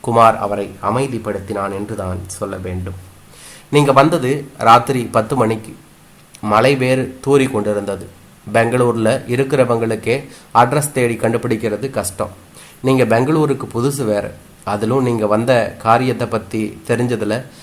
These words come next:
எனக்கு மனசு ரொம்ப சங்கடமா போயிட்டது. அதான் நேத்து ராத்திரி உங்களை தோசை சாப்பிட சொல்லிட்டு அந்த லெட்டர்ல இருந்த சேலம் நம்பருக்கு பேசினேன்.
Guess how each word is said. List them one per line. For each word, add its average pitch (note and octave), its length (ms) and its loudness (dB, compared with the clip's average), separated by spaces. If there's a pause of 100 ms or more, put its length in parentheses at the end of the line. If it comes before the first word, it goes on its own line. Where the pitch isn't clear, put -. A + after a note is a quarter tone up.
(180)
எனக்கு C#3 360 2
மனசு B2 340 2
ரொம்ப A2+ 520 0
சங்கடமா A#2 440 -2
போயிட்டது. F#2+ 480 -8 (380)
அதான் A2+ 320 2
நேத்து A#2+ 280 0
ராத்திரி A2+ 380 0
உங்களை A2 400 -2 (280)
தோசை B2 260 2
சாப்பிட G#2+ 420 -2
சொல்லிட்டு G#2+ 560 -6 (280)
அந்த C3 380 6
லெட்டர்ல C#3+ 380 2
இருந்த B2+ 540 2
சேலம் D3+ 360 6
நம்பருக்கு A#2+ 480 4
பேசினேன். G#2 500 -4